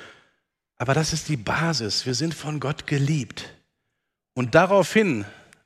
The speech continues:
darum, so fängt der nächste Zeile an, „darum kleidet euch nun“, jetzt hört sich das so ein bisschen nach der Hedwig vielleicht an, aber auch nach anderen vielleicht,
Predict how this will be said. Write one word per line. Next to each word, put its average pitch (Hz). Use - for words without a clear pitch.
darum, 156
so 135
fängt 135
der 135
nächste 131
Zeile 127
an, 139
„darum 185
kleidet 185
euch 147
nun“, 190
jetzt -
hört 170
sich 180
das 156
so 165
ein 160
bisschen 190
nach 170
der 170
Hedwig 185
vielleicht 165
an, 175
aber 139
auch 143
nach 135
anderen 147
vielleicht, 131